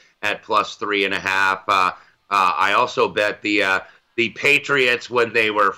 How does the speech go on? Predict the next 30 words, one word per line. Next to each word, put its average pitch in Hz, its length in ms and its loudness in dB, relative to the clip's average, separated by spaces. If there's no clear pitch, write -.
five. 120 460 4
I 107 120 2
would 101 160 -6
still 131 300 -2
bet 110 220 0
'em 104 120 -2
at 90 140 -6
four 101 680 -2
against 98 420 -6
the 98 80 -8
Philadelphia 101 720 0
Eagles. 92 580 0
Uh, 92 260 2
and 117 140 0
I 127 120 2
also 143 200 0
bet 120 260 -2
the - 60 -12
Texans. 90 680 -6
I 98 120 0
held 107 240 0
my 101 140 0
nose 104 320 0
and 90 100 -8
bet 95 200 -4
the 101 80 -10
Texans 95 580 -6
at 82 160 -8
plus 98 340 -2
ten. 95 440 -2